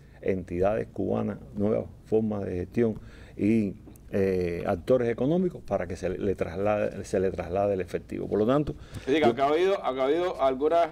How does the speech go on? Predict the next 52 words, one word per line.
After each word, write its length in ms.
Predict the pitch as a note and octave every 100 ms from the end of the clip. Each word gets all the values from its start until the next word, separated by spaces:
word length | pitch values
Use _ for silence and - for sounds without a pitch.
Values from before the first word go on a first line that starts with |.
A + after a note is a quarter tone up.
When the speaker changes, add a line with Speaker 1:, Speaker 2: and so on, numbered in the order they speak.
| -
Speaker 2:
opiniones 400 | C#3 C#3 D3 D3+
negativas, 460 | D#3 D3+ C#3+ G#3+ E3+
aunque 180 | C3
ha 40 | B2
habido 340 | B2+ D3+ C#3 - - -
cierta, 480 | D3 C#3 C3 D#3
Speaker 1:
Eh, 40 | -
Speaker 2:
cierto 300 | D3+ D3 D#3
rechazo 460 | D3+ D3 E3+ F3+
de 60 | E3
algunos 260 | C#3+ D#3+ D#3
actores 340 | C#3 D#3 D#3
económicos, 440 | D3+ D#3 F#3 G3+ - - -
hay 220 | C3+ D3
otros 300 | E3+ G#3 -
que 160 | E3
sí 320 | D3 D#3 E3+ G3+ - - -
han 180 | C3 D#3+
acogido 320 | D#3 D#3 F3
la 140 | E3+
medida 500 | D3+ D3+ D#3+ G3 G3
y 140 | - C3+
están 320 | A#2 - D3
participando 680 | D#3 C#3+ C3 C#3 C#3+ D3+ D3
del, 200 | C#3 B2
del, 140 | C3
Speaker 1:
y 20 |
la, 140 | A#2+ A#2+
Speaker 2:
del 160 | A#2+
Speaker 1:
y, 20 | B2
Speaker 2:
proceso. 220 | B2 C#3+
Speaker 1:
y 40 |
la 60 | A#2
están 240 | G#2+ D#3
poniendo 400 | C#3+ B2+ B2 B2+
a 20 |
la 120 | G2+ F2
práctica. 440 | E2+ D2+ - - - -
Ahora, 260 | A#2+ G#2+ - - -
¿qué 200 | D#3+ E3+
quiero 260 | D#3 E3 D#3
sí 160 | -
plantear 480 | D3 C#3+ C3+ D3 C#3+
en 120 | C3+
esto 260 | C#3+ D3 A#2
que 80 | A#2+
es 60 |
importante? 640 | C3 A#2+ G#2 - G2 F2 - -
Esto 340 | E3 F3 -
es 60 | C#3
un 140 | D3
proceso 560 | C3+ C3 B2 D#3+ C#3 -